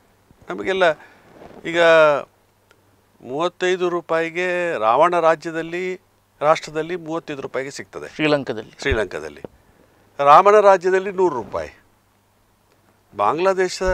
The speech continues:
Speaker 1: ಪಾಕಿಸ್ತಾನದಲ್ಲಿ ಕೂಡ ಇಷ್ಟೊಂದು ಇಲ್ಲ. ಈ ರೀತಿಯಲ್ಲಿ ಏಕಾಏಕಿಯಾಗಿ ಇವತ್ತು ಮೂವತ್ತೈದು ಪರ್ಸೆಂಟು ಮೌಲ್ಯ ಆದರೆ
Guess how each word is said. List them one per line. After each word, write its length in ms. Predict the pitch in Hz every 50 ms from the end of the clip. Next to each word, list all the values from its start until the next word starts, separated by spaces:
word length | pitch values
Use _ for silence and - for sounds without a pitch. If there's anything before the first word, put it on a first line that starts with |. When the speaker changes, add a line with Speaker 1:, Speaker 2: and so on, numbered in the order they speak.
| 180 180 - _ _ _ _ _ _ _ _ -
Speaker 1:
ಪಾಕಿಸ್ತಾನದಲ್ಲಿ 640 | 110 120 139 - 180 - - 196 185 175 170 170 160
ಕೂಡ 140 | - 170 160
ಇಷ್ಟೊಂದು 440 | 156 156 - 143 135 139 143 135
ಇಲ್ಲ. 420 | - - 120 117 98 82 76 - - _ _ _ _ _ _ _ _ _ _ _ _ _ _ _ _ _ _ _ _ _ _ _ _ _ _ _ _ -
ಈ 200 | 127 160 196 220
ರೀತಿಯಲ್ಲಿ 640 | 208 202 185 - 147 131 101 87 95 107 135 165 - _ _ - _ _ _ _ _ _ _ _ _ -
ಏಕಾಏಕಿಯಾಗಿ 920 | 92 113 127 - 170 180 190 185 175 165 147 - 170 160 151 147 139 135
ಇವತ್ತು 540 | 139 139 135 135 - - 131 127 123 123 117 - _ _ _ _ _ _ _ _ _ -
ಮೂವತ್ತೈದು 920 | 110 120 139 165 175 - - 170 151 147 139 143 139 135 131 127 113 - _ _ _ _ _ _ _
ಪರ್ಸೆಂಟು 680 | - 127 117 - - 127 120 123 - 120 113 117 117 - _ _ _ _ _
ಮೌಲ್ಯ 360 | 107 110 107 123 135 131 123 101
ಆದರೆ 420 | 92 87 - 76 78 78 - _